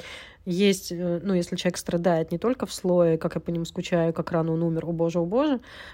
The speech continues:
а, то там есть слой духа, да, и не, это не эзотерика, а какое-то вот это переживание,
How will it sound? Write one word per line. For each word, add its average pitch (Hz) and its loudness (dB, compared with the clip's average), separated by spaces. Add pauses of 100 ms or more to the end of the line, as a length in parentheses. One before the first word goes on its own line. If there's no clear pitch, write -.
(140)
а, 175 4
то 180 -4
там 220 2
есть 190 0
слой 208 4
духа, 185 2
да, 196 2
и 175 4
не, 180 -2
это 185 -2
не 196 2
эзотерика, 180 0 (220)
а 170 -2
какое-то 185 -2
вот 180 -2
это 180 -8
переживание, 202 0